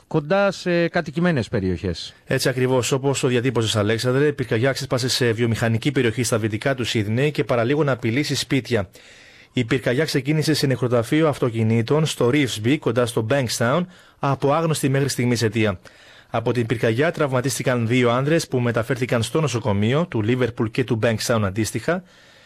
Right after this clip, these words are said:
Speaker 2: ενώ για την κατάσβεση της πυρκαγιάς στο Mavis Street, στο Reevesby, όπως είπαμε πριν, δίνουν μάχη είκοσι πυροσβεστικά οχήματα και εκατόν πυροσβέστες, όπως δήλωσε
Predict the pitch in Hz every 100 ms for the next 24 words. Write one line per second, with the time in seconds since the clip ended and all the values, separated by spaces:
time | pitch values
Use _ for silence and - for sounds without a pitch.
0 | _ - 139 147 147 135 127 139 139 135
1 | 127 110 131 120 113 120 151 - 127 120
2 | 151 135 113 - 117 151 160 - - -
3 | 110 110 127 107 104 98 104 107 104 101
4 | 113 160 - - - - - 139 156 151
5 | 151 - 160 151 160 139 127 117 113 117
6 | 127 117 - 120 139 151 160 143 - 147
7 | 156 131 95 107 117 160 - 131 107 143
8 | 139 156